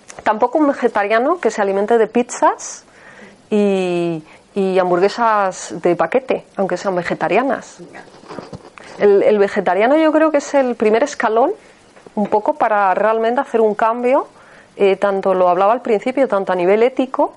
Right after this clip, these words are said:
Speaker 1: porque te empiezas a dar cuenta de, bueno, pues, del impacto que tiene el consumo de carne a nivel, además, a nivel global, ¿no? A nivel de, de, de recursos, ¿no?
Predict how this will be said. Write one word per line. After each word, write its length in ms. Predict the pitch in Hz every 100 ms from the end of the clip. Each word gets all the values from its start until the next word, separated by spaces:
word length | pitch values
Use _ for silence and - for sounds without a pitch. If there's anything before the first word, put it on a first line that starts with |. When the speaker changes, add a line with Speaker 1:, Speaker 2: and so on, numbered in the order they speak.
| _
Speaker 1:
porque 180 | 196 190
te 80 | 185
empiezas 440 | 185 190 226 -
a 60 | 226
dar 160 | 214
cuenta 420 | 214 240 262 220 185
de, 100 | 180
bueno, 240 | 220 269
pues, 180 | 180 180
del 140 | 196
impacto 520 | 180 175 240 262 202
que 120 | 175 175
tiene 460 | 208 233 214 285 - - - - - -
el 140 | 196
consumo 420 | 175 185 - 220 196
de 140 | 175
carne 380 | 196 240 247 226
a 60 |
nivel, 340 | 196 185 185 208
además, 360 | 190 190 202
a 60 | 208
nivel 240 | 190 196
global, 460 | 196 185 180 254 254
¿no? 140 | 233
A 20 | 262
nivel 420 | 202 190 196 208
de, 340 | 208 202 190
de, 380 | 185 180 180 175 - - - -
de 120 | 208
recursos, 760 | 196 - 277 - - 175 170
¿no? 140 | 202